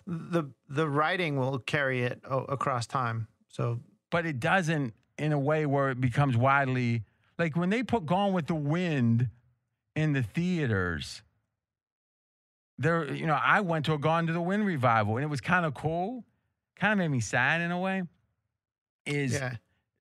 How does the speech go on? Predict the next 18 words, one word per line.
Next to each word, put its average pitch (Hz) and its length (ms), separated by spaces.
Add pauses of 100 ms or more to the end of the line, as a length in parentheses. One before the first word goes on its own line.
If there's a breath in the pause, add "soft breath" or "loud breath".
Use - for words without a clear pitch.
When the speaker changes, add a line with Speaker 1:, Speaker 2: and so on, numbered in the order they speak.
Speaker 2:
But 170 160
not 220 280
the 160 80
movie. 151 580
The 165 140
movie 180 260
was, 120 200 (100)
you 139 100
know, 113 80
what 127 160
it 113 80
is. 120 220
I 180 140
like 147 220
the 127 60
movie, 127 400
and 135 140
obviously 127 640